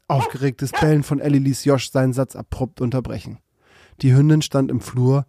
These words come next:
und kläffte aufgeregt die verschlossene Wohnungstür an. "Ellie!", rief Josh und stieß einen knappen Pfiff durch die Zähne.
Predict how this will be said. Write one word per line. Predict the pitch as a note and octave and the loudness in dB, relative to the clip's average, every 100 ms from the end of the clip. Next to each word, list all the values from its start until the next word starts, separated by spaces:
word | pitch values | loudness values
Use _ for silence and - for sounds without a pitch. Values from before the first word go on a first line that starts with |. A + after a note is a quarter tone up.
| - | -6
und | C3+ - | -6 -4
kläffte | C#3 C3+ - | -2 -2 -2
aufgeregt | B2 A#2 - A2+ A#2+ - - _ _ _ - | -4 -4 -6 -6 -6 -6 -20 _ _ _ -8
die | C#3+ | -4
verschlossene | A2+ - B2+ A2 B2 A2+ | -4 -2 -2 0 0 0
Wohnungstür | A2+ G2+ - - - | 0 -2 -6 -10 -8
an. | G#2+ G2+ _ _ _ _ _ _ - | -8 -12 _ _ _ _ _ _ 2
"Ellie!", | A#3+ C#4 A#3 C3 F#2+ _ _ _ - | 4 6 6 4 -4 _ _ _ -2
rief | A#2+ - | 0 2
Josh | A#2+ - | 0 0
und | A#2 | -6
stieß | - A#2+ - | -6 -8 -8
einen | A#2+ | -10
knappen | - B2+ - A#2+ | -8 -8 -6 -8
Pfiff | - A#2+ | -6 -8
durch | - A#2 | -6 -8
die | - | -8
Zähne. | - - A#2 A2+ | -12 -8 -8 -8